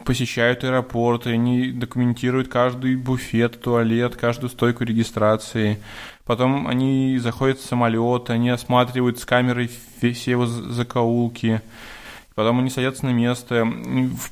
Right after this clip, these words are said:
полностью, полностью снимают весь полет, взлет, посадки, в-, все время в полете снимают. Это может там четыре-пять часов продолжаться, ну, там, иногда час, когда как. Иногда они вырезают кусочек в середине. И там люди прямо обсуждают, говорят: «Да, вот че-то у Люфтганзы теперь вот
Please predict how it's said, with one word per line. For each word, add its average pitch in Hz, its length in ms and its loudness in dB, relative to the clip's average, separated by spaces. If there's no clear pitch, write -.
полностью, 143 520 0
полностью 135 560 -2
снимают 120 380 0
весь 120 140 -6
полет, 120 480 2
взлет, 113 380 0
посадки, 117 760 -2
в-, 107 360 -10
все - 260 -2
время 123 300 2
в 120 60 -6
полете 113 400 0
снимают. 107 520 0
Это - 120 -4
может 110 260 2
там 104 120 -2
четыре-пять 117 580 -2
часов - 280 -2
продолжаться, 104 580 0
ну, 107 80 2
там, 101 200 0
иногда 107 220 0
час, 107 420 0
когда 107 280 0
как. 104 340 -2
Иногда 113 220 2
они 120 140 4
вырезают 113 400 0
кусочек - 340 -4
в - 60 -12
середине. 107 480 0
И 117 160 2
там 110 280 0
люди 117 280 0
прямо 113 300 2
обсуждают, 113 640 -2
говорят: 107 380 -2
«Да, 110 280 0
вот 107 380 -4
че-то 117 320 0
у 113 80 2
Люфтганзы 117 680 0
теперь 123 460 0
вот 117 160 -2